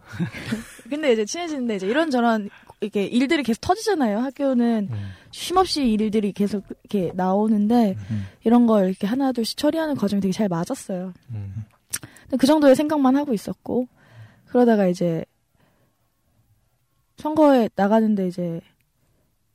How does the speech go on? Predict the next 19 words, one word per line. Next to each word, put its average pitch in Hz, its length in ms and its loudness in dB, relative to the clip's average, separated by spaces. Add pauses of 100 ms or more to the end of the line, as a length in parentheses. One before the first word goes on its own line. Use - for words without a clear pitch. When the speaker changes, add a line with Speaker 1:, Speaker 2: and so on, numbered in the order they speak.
Speaker 1:
같이 - 240 -14
나가지 190 280 -2
않겠냐 185 460 -6
제안을 190 320 -6
하더라고요. 208 380 -8 (680)
Speaker 2:
아, 139 60 -8
무슨 123 240 -4
공포 147 440 -4
호러 190 160 4
같이 190 340 4
그런 233 280 10
거예요. 185 540 10 (440)
<laughs> - 420 -2
무서웠나요? 180 640 6 (1500)
Speaker 1:
아, 269 120 8
같이 330 220 6
나가자 269 320 8
얘기를 240 200 2
해서, 294 360 4